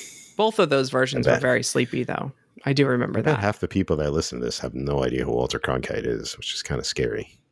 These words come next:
Speaker 1: And that's the way the cookie crumbles. Is that something he said, or is that just, like, a cartoon version of him? <laughs>
Speaker 2: No, that was, that was his, I think that was his phrase every time,
Speaker 1: Well, there you
Speaker 2: like, he
Speaker 1: go.
Speaker 2: told
Speaker 1: I'm
Speaker 2: the
Speaker 1: old
Speaker 2: story,
Speaker 1: enough to
Speaker 2: so.
Speaker 1: remember that.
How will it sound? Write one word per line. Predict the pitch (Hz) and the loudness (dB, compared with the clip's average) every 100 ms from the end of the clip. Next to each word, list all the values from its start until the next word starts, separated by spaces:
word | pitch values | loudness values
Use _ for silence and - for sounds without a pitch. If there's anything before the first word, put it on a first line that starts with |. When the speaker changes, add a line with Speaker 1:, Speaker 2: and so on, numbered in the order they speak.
| _ _ - | _ _ -10
Speaker 1:
And | 113 | -4
that's | 156 190 - | -2 -4 -4
the | 165 | -2
way | 160 180 | 2 2
the | 170 | 0
cookie | - 190 202 | -2 0 0
crumbles. | 190 - 160 123 104 | -2 -2 0 0 -2
Is | 160 | 0
that | 233 | -2
something | - 349 302 | -2 2 2
he | 277 | 4
said, | 240 190 196 | 2 2 2
or | 196 | 4
is | 165 | 2
that | 170 | 0
just, | 175 | 0
like, | - | -2
a | 147 | -2
cartoon | - 151 - 156 147 | 0 -2 0 -2 0
version | 120 123 104 | 0 0 -2
of | 139 | -4
him? | 139 131 170 _ | -4 0 -2 _
<laughs> | - | -4
Speaker 2:
No, | 123 123 | 2 4
that | 101 107 | 6 4
was, | 107 - | 4 2
that | 107 | 2
was | 104 95 | 2 2
his, | 98 82 73 | 0 -2 -4
I | - | -6
think | - 98 | -2 0
that | 92 | 2
was | 85 - | 2 0
his | 82 73 | -2 -4
phrase | - 92 87 62 62 | 2 4 4 2 -4
every | 67 | -4
time, | 67 139 165 | -4 -2 0
Speaker 1:
Well, | 170 | 2
there | 185 | 2
you | 180 | 2
Speaker 2:
like, | |
he | 170 | 2
Speaker 1:
go. | 139 | 0
Speaker 2:
told | 120 | 2
Speaker 1:
I'm | 127 147 | 2 2
Speaker 2:
the | 156 | 2
Speaker 1:
old | 170 | 2
Speaker 2:
story, | 147 | 4
Speaker 1:
enough | 147 165 | 4 2
to | - | 2
Speaker 2:
so. | 180 | 2
Speaker 1:
remember | 160 156 143 131 123 | 2 2 0 0 -2
that. | 123 135 | -4 -8